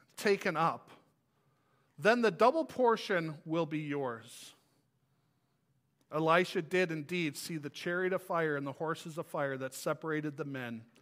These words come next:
And he saw Elijah taken to heaven in a whirlwind. Elisha picked up Elijah's cloak and walked to the Jordan River. Elisha struck the water with the cloak, and it divided, just as it had done for Elijah.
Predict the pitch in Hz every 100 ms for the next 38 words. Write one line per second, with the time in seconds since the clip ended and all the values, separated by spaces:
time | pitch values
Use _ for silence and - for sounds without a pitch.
0 | _ _ - - - 175 175 - 180 175
1 | 151 156 151 180 214 151 - 123 131 170
2 | _ _ _ _ _ _ _ - 175 180
3 | 170 - 156 147 139 135 131 - _ -
4 | 147 131 131 131 127 120 113 113 - _
5 | _ _ _ _ _ _ _ _ _ _
6 | _ - 165 180 185 185 170 190 - 180
7 | 165 160 170 175 - 175 - - 190 196
8 | 196 - 160 160 151 165 170 196 165 151
9 | 165 160 151 147 147 135 - - - -
10 | 156 170 180 180 - - 208 208 - 196
11 | 190 190 190 180 185 - 190 175 - 165
12 | 156 151 156 156 151 147 165 156 170 147
13 | 135 151 139 151 147 - 143 131 135 139
14 | 135 - 120